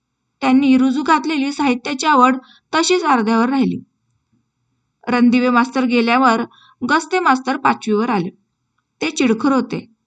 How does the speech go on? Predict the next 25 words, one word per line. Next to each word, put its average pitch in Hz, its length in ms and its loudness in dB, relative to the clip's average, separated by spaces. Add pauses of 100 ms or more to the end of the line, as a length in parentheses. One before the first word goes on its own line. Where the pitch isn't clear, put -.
(320)
माझी 254 420 6
शाळा 294 340 6
अधनमधनं 294 760 0
चुकू 262 300 -8
लागली 240 400 0 (400)
तसं 277 200 -2
ते 269 400 -2
माझ्यावर 247 540 4
चिडू 269 320 -2
लागले. 208 300 0 (2000)
अधेमध्ये 339 480 -2
गेलो 311 480 -2
की 330 60 -6
अभ्यासातलं 269 680 -2
मला 254 260 2
काहीही 254 380 -2
समजेनासं 254 540 0
होऊ 262 180 -4
लागलं. 247 300 -4 (1000)
गस्ते 330 300 -2
मास्तर 339 460 -2
प्रत्येक 262 460 -10
चुकीला 254 420 0
सूड 311 280 -4
घेतल्यागर 285 480 -2